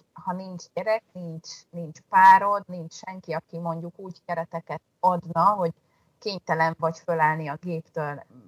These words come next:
mondjuk hat órakor, akkor ez csak rád van bízva, hogy mikor teszed ezt meg magadért.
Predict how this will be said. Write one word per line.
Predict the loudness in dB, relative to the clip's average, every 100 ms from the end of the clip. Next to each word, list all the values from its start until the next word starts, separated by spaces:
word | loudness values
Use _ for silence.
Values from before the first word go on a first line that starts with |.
| -18
mondjuk | -12 -10 -10 -2
hat | 4 4 2
órakor, | -6 -6 -2 0 2 0 _ _ _ -6
akkor | -4 -2
ez | -2
csak | -4 -14 _
rád | 2 2 2
van | 0 0
bízva, | -2 -6 -4
hogy | -4 -4
mikor | -4 0 0
teszed | 0 -6 -4
ezt | -4 -8
meg | -12 -10
magadért. | -6 -4 -4 -6 -10 -12 -16